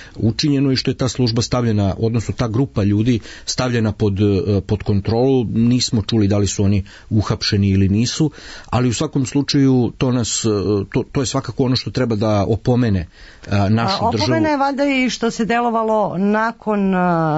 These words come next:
Speaker 2: reagovanja iz Crne Gore i tih dešavanja. Nismo to na vreme, e,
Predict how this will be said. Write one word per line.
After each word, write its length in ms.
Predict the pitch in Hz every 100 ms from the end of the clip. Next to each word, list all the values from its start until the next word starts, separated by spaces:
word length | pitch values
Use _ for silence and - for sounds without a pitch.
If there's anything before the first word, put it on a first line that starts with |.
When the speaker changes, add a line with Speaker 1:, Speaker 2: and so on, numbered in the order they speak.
| 170
Speaker 2:
reagovanja 580 | 185 185 170 156 170 160
iz 80 | -
Crne 240 | 170 156
Gore 280 | 160 156 147
i 40 |
tih 220 | - 170 147
dešavanja. 640 | 143 151 135 143 143 143
Nismo 360 | 165 160 170
to 260 | - 175 151 - - - -
na 140 | 185
vreme, 440 | 180 190 190 175
e, 80 | 127